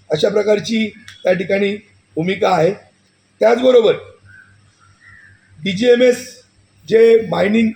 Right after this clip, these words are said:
सेफ्टी प्लॅन करतं, म्हणजे मायनिंगची जी सुरक्षितता आहे, मगाशी मी म्हणालो की भूसकलन,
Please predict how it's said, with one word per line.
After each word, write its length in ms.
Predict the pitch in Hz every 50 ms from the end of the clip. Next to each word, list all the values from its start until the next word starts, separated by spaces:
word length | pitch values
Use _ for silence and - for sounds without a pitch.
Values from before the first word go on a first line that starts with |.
| - -
सेफ्टी 420 | - - 196 196 190 - - 247
प्लॅन 300 | 220 - 220 214 214 214
करतं, 320 | 196 180 196 175 156 - - - - _ _ _ _ _ _ _ _ _ _ _ _ _ _ _ _ _ _ -
म्हणजे 280 | 156 165 190 202 202 202 208 -
मायनिंगची 400 | 156 165 180 190 196 196 170 202
जी 120 | 185 202
सुरक्षितता 640 | 160 - 190 208 226 214 - 226 185 - - 190 196
आहे, 160 | 185 165 151
मगाशी 340 | 151 151 160 180 180 - 214
मी 80 | 170 175
म्हणालो 380 | 180 180 180 185 185 180 151 127 - _ _ _ _ _ _ _ _ _ _
की 280 | 175 175 180 185 175
भूसकलन, 540 | 160 151 180 175 202 185 - 185 190 196 208